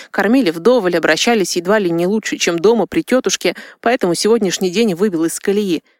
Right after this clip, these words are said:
Она никогда не думала, что будет делать, когда ее все-таки продадут. Думала, Эдмонд успеет раньше. Они пришли, когда Диара держалась на ногах уже из чистого упрямства. Она боялась, что если упадет, этот человек с холодными глазами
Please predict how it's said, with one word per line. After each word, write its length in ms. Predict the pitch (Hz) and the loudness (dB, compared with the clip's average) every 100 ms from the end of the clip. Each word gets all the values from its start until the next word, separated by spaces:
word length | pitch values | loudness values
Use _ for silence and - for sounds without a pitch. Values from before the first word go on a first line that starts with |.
| _ | _
Она 140 | 226 | 0
никогда 380 | 226 214 208 208 | 2 2 0 0
не 120 | 190 | 0
думала, 380 | 175 233 240 180 | 0 2 2 2
что 240 | 175 - 226 | 0 0 0
будет 300 | 180 170 160 | 0 -2 -2
делать, 360 | 214 240 156 | -4 -2 -4
когда 280 | - 185 196 | -6 -4 0
ее 160 | 180 180 | 0 0
все-таки 400 | - - - - | 0 -2 -2 -4
продадут. 560 | 185 170 208 185 151 _ _ _ | -2 0 0 -2 -4 _ _ _
Думала, 420 | 208 247 208 175 175 | 0 2 4 2 0
Эдмонд 400 | 214 208 175 165 | 0 0 0 -2
успеет 400 | 180 - 185 165 | -4 0 0 2
раньше. 400 | 202 170 - - - _ _ _ | 0 0 -2 -4 -12 _ _ _
Они 200 | 214 247 | 0 2
пришли, 380 | 247 180 - 240 | 2 0 0 -2
когда 320 | 247 175 180 | -2 0 0
Диара 380 | 165 180 214 185 | 0 2 2 0
держалась 500 | 165 165 214 208 175 | 0 0 2 0 0
на 60 | 185 | -2
ногах 360 | 180 180 220 | 0 0 0
уже 220 | 180 180 190 | 0 0 0
из 140 | - | -2
чистого 400 | - 233 - 165 | -4 -4 -2 -2
упрямства. 580 | 196 - 170 170 - - - - _ _ | 0 0 -2 -4 -8 -8 -10 -20 _ _
Она 240 | 196 254 | 2 4
боялась, 480 | 214 202 233 226 170 | 4 2 2 2 0
что 160 | - 202 | -2 -2
если 360 | 202 190 196 | 0 -2 0
упадет, 520 | 185 190 190 196 254 | 0 0 0 2 0
этот 320 | 180 190 185 165 | 0 -2 -2 -2
человек 480 | - 185 196 233 | -2 -2 0 -2
с 80 | - | -2
холодными 480 | - 180 185 175 170 | -2 0 0 0 -2
глазами 600 | 175 190 196 202 170 160 | 0 0 2 0 0 -2